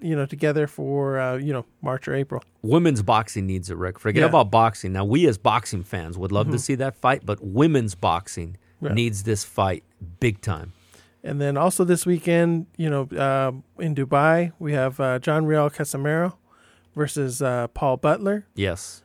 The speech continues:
Speaker 1: Uh, for the W B O bantamweight title. And then from Russia, we've got, uh, Dmitry Bivol versus, uh, Umar Salamov.
Speaker 2: Yes.
Speaker 1: So, but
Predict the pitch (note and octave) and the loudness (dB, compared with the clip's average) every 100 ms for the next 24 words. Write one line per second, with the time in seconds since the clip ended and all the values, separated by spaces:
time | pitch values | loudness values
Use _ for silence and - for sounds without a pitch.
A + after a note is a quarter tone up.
0 | _ - B2+ B2+ D3+ C#3 D3 C#3+ C#3+ D3 | _ -8 -6 -6 -4 -2 -2 -2 -2 2
1 | D3 C#3 D3 D3+ D#3+ D#3 - D#3+ D#3 D#3 | 2 2 0 2 0 0 0 0 2 0
2 | D3+ - - D3 C3+ C3+ C3 C3 C#3+ C3+ | -4 -12 -10 -6 -4 -4 -4 -6 -6 -2
3 | C#3 C#3+ - C#3+ C3+ C3 C#3 C3 - C3 | 0 0 0 -2 0 -4 -2 -2 -2 -6
4 | A#2 C#3 D#3+ - C3+ D3+ C#3 C#3 C#3+ C#3 | -4 -2 -2 -2 0 0 2 2 2 0
5 | B2+ - C3+ A#2+ B2 A#2+ - D#3+ D3 C3 | -6 -6 -8 -4 -4 -4 -2 0 0 -2
6 | - C#3+ C3+ A#2+ - _ - G2+ E2+ F2 | -2 -2 -2 -6 -12 _ -4 0 0 -2
7 | - - _ _ _ - C#3+ C#3+ F3 | -12 -20 _ _ _ -2 0 4 4